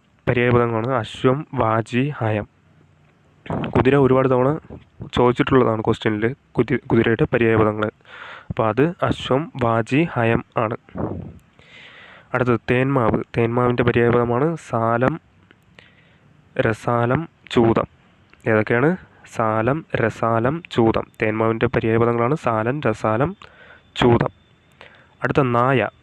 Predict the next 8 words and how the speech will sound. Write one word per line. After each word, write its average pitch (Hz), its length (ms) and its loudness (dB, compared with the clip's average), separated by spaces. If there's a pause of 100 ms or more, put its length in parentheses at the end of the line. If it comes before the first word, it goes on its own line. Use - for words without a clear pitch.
(200)
നായയുടെ 123 500 2
പര്യായപദമാണ് 120 560 2 (140)
ശ്വാവ്, 117 460 2 (600)
ശുനകൻ, 117 440 2 (160)
ശ്വാനൻ. 110 380 0 (320)
ഏതൊക്കെയാണ്? 117 380 2 (200)
ശ്വാവ്, 113 480 2 (260)
ശുനകൻ, 113 500 0